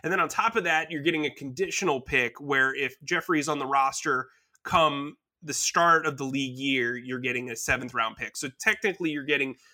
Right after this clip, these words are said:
two picks for one in Jeffrey. Um, look, this is all nonsense and, and, and, uh, you know, i-,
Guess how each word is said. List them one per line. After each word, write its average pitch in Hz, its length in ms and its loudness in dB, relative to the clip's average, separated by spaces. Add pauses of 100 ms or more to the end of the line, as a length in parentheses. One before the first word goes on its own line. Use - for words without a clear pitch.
(340)
two 220 220 2
picks - 360 0
for 156 200 0
one 143 380 6
in 127 140 -2
Jeffrey. 104 680 0 (420)
Um, 131 680 6 (220)
look, 160 320 6
this 165 200 4
is 180 120 2
all 170 180 8
nonsense 151 800 4
and, 139 260 -6
and, 131 500 -2 (100)
and, 123 480 -4
uh, 117 420 -8 (680)
you 160 120 2
know, 139 340 0
i-, 151 160 -2